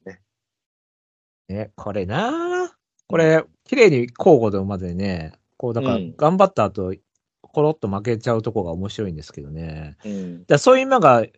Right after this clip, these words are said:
Speaker 2: だから三三ってちょっと、うんって思ったんですよね。僕、
Speaker 1: うんうんうん。
Speaker 2: あの、前走、乗ってるのかわしてねえか、あれでと思ったんで。
Speaker 1: <laughs>
Speaker 2: 意味がわかんない、俺、あれさ、乗ってるのとさ、かわしてたら俺三
Speaker 1: なるほど。
Speaker 2: 連単持ってたんですよ。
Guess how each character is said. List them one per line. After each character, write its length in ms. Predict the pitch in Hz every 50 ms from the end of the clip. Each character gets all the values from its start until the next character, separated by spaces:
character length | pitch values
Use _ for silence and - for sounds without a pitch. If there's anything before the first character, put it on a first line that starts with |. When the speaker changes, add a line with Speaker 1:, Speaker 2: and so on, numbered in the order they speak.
| _ _ -
Speaker 2:
だ 100 | - 143
か 100 | - 113
ら 20 | 107
三 260 | - 160 165 175 165
三 160 | - 196 175
っ 20 |
て 100 | 147 123
ち 80 | - -
ょ 20 | 123
っ 40 | -
と、 160 | - 107 107
う 100 | 143 156
ん 20 | 170
っ 20 |
て 120 | - -
思 140 | 123 117 120
っ 40 | 120
た 120 | 120 -
ん 60 | 87 78
で 40 |
す 80 | - -
よ 80 | 76 76
ね。 280 | 82 87 87 92 - _ _ -
僕、 160 | 165 160 147
Speaker 1:
う 40 | 139
ん 20 |
う 0 |
ん 20 |
う 40 | 113
ん。 20 | 95
Speaker 2:
あ 60 | 98
の、 200 | 107 107 101 92 87 135
前 120 | 143 185 202
走、 400 | 185 - 196 185 180 180 175 - - - - - - _ _ _ _ _ _ _ _ -
乗 180 | 113 123 147 196
っ 120 | 208 208
て 140 | - - 523
る 80 | 440
の 80 | 214 156
か 180 | - - - 294
わ 60 | 494
し 100 | - -
て 80 | 494
ね 140 | 480 494 480 320
え 40 |
か、 120 | - 165 131
あ 60 | 127
れ 100 | 131 123
で 120 | 127 131
と 80 | 127 120
思 100 | 110 123
っ 20 |
た 120 | 127 180 147
ん 140 | 135 - -
で。 160 | 104 101 98 90 90 - - - - - - _ _ _ _ _ -
Speaker 1:
<laughs> 380 | 440 - - _ - - 294
Speaker 2:
意 120 | - 453 587
味 180 | 622 640 -
が 120 | 262 208 156
わ 140 | 139 131 127
か 140 | 131 120
ん 40 | 107
な 80 | 101 110
い、 20 |
俺、 220 | 107 113 120 120 117
あ 120 | 110 117
れ 80 | 123 131 - -
さ、 220 | 143 123 117 - 120
乗 120 | 139 175 392
っ 40 |
て 80 | - - 494 - - 554 523
る 60 | 381
の 160 | 196 156 139 127
と 100 | 127 135
さ、 180 | 135 135 131 -
か 140 | - 185
わ 100 | 247 320
し 60 | - -
て 60 | -
た 100 | - 180
ら 60 | 107
俺 80 | 104 101
三 60 | 95
Speaker 1:
な 60 | 202 233
る 20 |
ほ 60 | -
ど。 0 | -
Speaker 2:
連 140 | 403 370 202
単 160 | 156 127 120
持 100 | 139 190
っ 80 | -
て 120 | - - -
た 140 | - 107 98
ん 60 | 95
で 20 |
す 160 | - - -
よ。 180 | 98 80 -